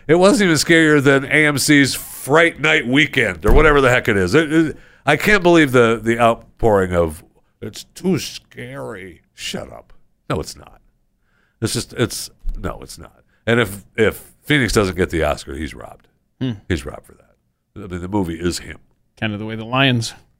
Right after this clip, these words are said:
Speaker 2: were robbed last night
Speaker 1: If
Speaker 2: against
Speaker 1: you
Speaker 2: the
Speaker 1: wanna tie it
Speaker 2: Packers.
Speaker 1: into football, you go ahead. But I'm just letting you know that the theaters are open other times than when football's being played.
Speaker 2: I mean,
Speaker 1: It's an amazing thing.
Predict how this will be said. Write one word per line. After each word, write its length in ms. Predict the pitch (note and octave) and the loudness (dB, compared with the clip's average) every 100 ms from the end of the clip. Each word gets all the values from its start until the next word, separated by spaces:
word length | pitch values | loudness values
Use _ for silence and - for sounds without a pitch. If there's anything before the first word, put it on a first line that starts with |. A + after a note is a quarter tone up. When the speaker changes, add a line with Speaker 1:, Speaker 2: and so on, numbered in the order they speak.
| _ _ _ _ _ _ | _ _ _ _ _ _
Speaker 2:
were 140 | - A#2 | -2 0
robbed 340 | A#2+ A#2+ B2 | 0 -2 -2
last 260 | A#2 A2+ C3+ | -4 -4 -2
night 280 | B2 B2 | -2 -2
Speaker 1:
If 260 | - _ - | -6 _ -6
Speaker 2:
against 160 | E2+ G#2+ | -2 2
Speaker 1:
you 60 | |
Speaker 2:
the 60 | B2 | 2
Speaker 1:
wanna 100 | A2+ | 4
tie 160 | B2 A2+ | 4 4
it 40 | |
Speaker 2:
Packers. 80 | G#2+ | 2
Speaker 1:
into 180 | G2 F2+ | 0 -2
football, 340 | G#2 G2 F2+ | -2 0 0
you 80 | F2+ | 0
go 160 | F2 F#2 | 0 2
ahead. 200 | G2+ F#2 | 2 0
But 120 | D#2 | 0
I'm 100 | F#2 | -2
just 200 | A#2+ A#2+ | -2 -2
letting 160 | G#2 F2+ | -2 -2
you 40 | F2 | -6
know 140 | F2 | -6
that 100 | D2 | -8
the 80 | F2 | -10
theaters 480 | - A2+ G#2 F2+ D#2 | -4 0 0 0 -2
are 140 | D#2+ | -2
open 420 | F#2+ F#2+ - C2+ - - _ _ _ _ _ _ _ _ - | 0 0 -2 -6 -10 -20 _ _ _ _ _ _ _ _ 2
other 240 | G2+ F2+ | 2 2
times 340 | - G2 D2+ D#2 | 0 0 -2 -8
than 140 | C#2+ | -14
when 100 | C#2+ | -16
football's 400 | - C#2 C2 B1 | -18 -16 -16 -16
being 200 | D2 C2 | -18 -20
played. 180 | - A2+ | -10 -4
Speaker 2:
I 40 | |
mean, 300 | B2 B2+ A#2+ | 0 2 2
Speaker 1:
It's 40 | A#2+ | 0
an 60 | A2 | 2
amazing 360 | A#2 F#2 E2+ | 0 0 -4
thing. 240 | D2 D#2 | -12 -14